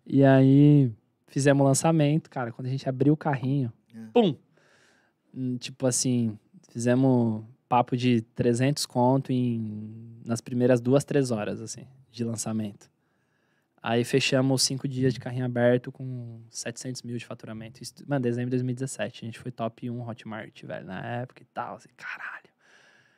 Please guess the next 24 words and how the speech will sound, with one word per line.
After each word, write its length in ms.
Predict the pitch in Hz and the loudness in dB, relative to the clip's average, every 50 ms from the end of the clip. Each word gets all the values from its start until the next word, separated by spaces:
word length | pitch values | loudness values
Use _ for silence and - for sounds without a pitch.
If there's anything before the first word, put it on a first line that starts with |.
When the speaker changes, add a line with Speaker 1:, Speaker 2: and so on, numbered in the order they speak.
| _ _ _ | _ _ _
Speaker 1:
que 100 | - - _ _ _ | -20 -20 _ _ _
porra 320 | - 160 - - - 196 202 | -8 -6 -4 -2 -2 -2 -2
que 140 | - - - | -2 -4 -12
foi 320 | - - - - 202 - - | -8 -6 -4 -4 -4 -4 -4
essa, 400 | - - 226 - - - - - - - | -6 -10 -12 -12 -14 -16 -18 -18 -18 -16
Speaker 2:
É. 40 | - | -12
Speaker 1:
cara? 280 | 165 156 151 143 143 - _ _ _ _ _ _ _ _ _ - | -10 -10 -10 -10 -14 -16 _ _ _ _ _ _ _ _ _ -2
E 140 | - 160 | 4 6
aí 260 | 160 156 156 151 151 156 | 8 10 10 10 10 12
eu 180 | 160 165 165 156 | 12 12 12 10
esperando 460 | 143 - - - 143 139 135 135 135 | 10 6 4 0 2 2 4 2 2
pra 100 | - 131 | 0 0
receber 320 | 120 123 120 - 120 120 120 | -2 -2 -2 -6 -4 -2 0
meu 160 | 123 131 139 | 2 2 2
freela, 400 | - - 143 151 175 190 185 165 | 2 4 8 8 10 10 10 8
né? 260 | 151 147 143 151 147 - _ _ - | 8 6 6 4 2 0 _ _ -10
Aí 160 | - 120 117 120 | -6 -4 -4 -2
recebi 580 | 117 139 139 - - 139 131 127 131 131 131 131 | 0 0 0 0 0 -2 0 4 6 6 8 10
oito 280 | 139 160 160 - 165 | 10 10 8 6 2
mil 260 | 147 139 147 185 208 170 | 2 4 4 4 2 0
de 100 | - - | -4 -6
freela, 420 | - - - 139 160 196 240 226 - _ _ _ _ _ _ | -8 -2 2 4 4 4 2 -2 -8 _ _ _ _ _ _
de, 280 | - 117 110 120 117 113 | -14 -6 -2 0 0 0
desse 400 | 113 120 113 - - - 127 | 2 0 0 0 -2 -6 -8